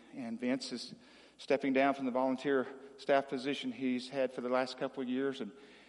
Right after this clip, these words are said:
and he and Claudia, God is doing something in their lives in this great adventure.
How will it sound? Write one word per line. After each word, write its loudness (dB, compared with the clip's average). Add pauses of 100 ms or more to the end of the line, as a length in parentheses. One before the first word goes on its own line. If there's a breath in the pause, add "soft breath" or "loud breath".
(140 loud breath)
and -10
he 0
and 2
Claudia, 4
God 2
is -4
doing 0 (180)
something -2
in 0
their 2
lives 4
in 2
this 0
great 2
adventure. 0